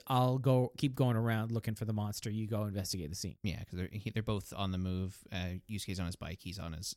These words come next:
Speaker 2: you know, in his car.
Speaker 1: And then it goes to, uh, this, a scene of a couple of the deaths.
Speaker 2: Yeah, it's, it's, uh,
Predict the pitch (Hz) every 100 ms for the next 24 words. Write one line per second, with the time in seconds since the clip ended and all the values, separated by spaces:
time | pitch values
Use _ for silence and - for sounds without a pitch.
0 | - 76 85 85 - 85 87 - _ 131
1 | 135 139 151 151 143 143 131 123 - -
2 | 135 117 110 - 117 101 85 85 _ _
3 | _ 143 123 - - 135 - 147 127 110
4 | - 120 113 95 98 - _ 101 113 120
5 | - - _ _ 120 98 92 - 120 -
6 | - 110 92